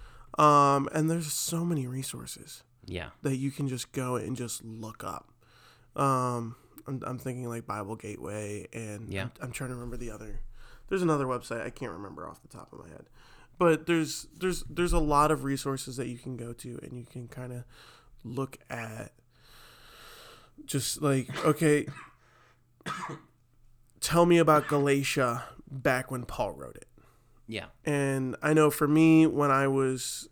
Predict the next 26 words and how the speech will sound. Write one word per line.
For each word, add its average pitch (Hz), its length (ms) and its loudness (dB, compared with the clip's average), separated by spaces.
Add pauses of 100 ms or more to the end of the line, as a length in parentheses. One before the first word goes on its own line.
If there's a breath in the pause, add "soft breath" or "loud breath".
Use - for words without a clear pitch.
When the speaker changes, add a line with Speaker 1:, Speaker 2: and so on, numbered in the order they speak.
(300)
Speaker 1:
in 135 80 -4
high 143 200 0
school, 151 280 2
it 120 60 0
was 123 180 -6
the 107 100 -16
study 127 340 -4
Bible 147 440 -2 (380)
that 143 260 -2 (180)
your 127 120 -10
family 139 340 -6
actually 139 220 -10
got 135 180 -8
me. 147 180 -10 (120)
Which, 120 120 -6
Speaker 2:
Yeah. 151 180 0
Speaker 1:
thank 143 180 -2
you. 151 160 -2 (320 loud breath)
Speaker 2:
Yeah. 120 160 -4 (300)
Speaker 1:
Um, 135 200 2
that 147 240 4
was 151 140 6
a 151 40 4
great 143 400 0
resource. 131 680 -2 (120)
Um, 120 500 -2